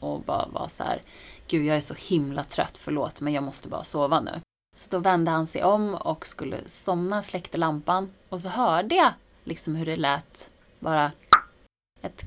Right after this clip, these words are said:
knäppljud. Så jag bara tänkte bara, "Fan, det var vattnet! Nu gick vattnet." Så jag ställde mig upp för att se om det skulle börja droppa.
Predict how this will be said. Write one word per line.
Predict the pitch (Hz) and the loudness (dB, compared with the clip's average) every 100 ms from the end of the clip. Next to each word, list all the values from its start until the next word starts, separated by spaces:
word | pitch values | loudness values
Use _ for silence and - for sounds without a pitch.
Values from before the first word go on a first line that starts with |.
| - | -4
knäppljud. | 226 226 - _ _ - 214 381 - - - 170 _ _ _ _ _ _ | -2 -2 -4 _ _ -2 4 4 4 -4 -8 -10 _ _ _ _ _ _
Så | - - 196 185 170 - _ - | -8 -4 0 4 4 2 _ -12
jag | 180 175 | -8 -8
bara | - | -8
tänkte | 208 160 - - | -4 -4 -6 -10
bara, | - - | -12 -10
"Fan, | - 196 170 147 - | -2 0 0 -4 -6
det | 185 | 0
var | 220 208 | 2 4
vattnet! | 285 - - - - - - - | 2 0 -10 -10 -10 -14 -4 6
Nu | 370 | 8
gick | 262 - | 8 6
vattnet." | 294 - - 151 - - - | 2 2 -10 -12 -12 -8 -2
Så | |
jag | 185 | 0
ställde | - 311 254 202 359 427 | 4 8 8 6 2 4
mig | 196 | 4
upp | 117 - | 2 -4
för | - 156 | -4 0
att | 156 - | 6 8
se | 233 165 | 8 4
om | 143 | 2
det | 147 | -2
skulle | - 151 | -2 -4
börja | 143 120 107 147 - - | -4 -4 -4 -6 -10 -12
droppa. | 156 175 - _ _ - - | -8 -8 -10 _ _ 0 0